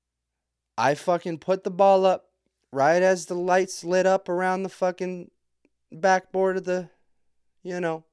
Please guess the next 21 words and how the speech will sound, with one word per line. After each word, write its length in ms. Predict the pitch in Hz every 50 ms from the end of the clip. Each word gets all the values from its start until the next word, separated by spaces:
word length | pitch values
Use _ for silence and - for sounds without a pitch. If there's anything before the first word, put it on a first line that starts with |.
| _ _ _
basket. 760 | 139 135 147 160 165 175 - - - 185 185 180 - _ _ _ _ _ _ _ _
I 120 | 131 139
know 140 | 139 139 143
a 40 | 143
lot 200 | 139 139 135 135
about 240 | 127 131 127 123 -
this 160 | 135 127 -
sport. 340 | - - 135 139 143 - -
Right 320 | 131 139 151 196 214 196
when 220 | - 233 240 233 233
the 80 | 233
red 280 | 214 202 220 226 226 196
lights 380 | 208 208 208 208 208 208 - 185
went 240 | 202 202 202 202
off, 380 | 202 208 208 202 - _ _ _ _ _ _ _ _ _ _ _ _ -
it 160 | 135 147 147
had 180 | 156 143 139
just 360 | 120 120 147 165 185 180 - 190
released 400 | 190 190 185 190 190 190 - -
my 140 | 190 190
hand. 380 | 180 175 180 175 175 175 175 -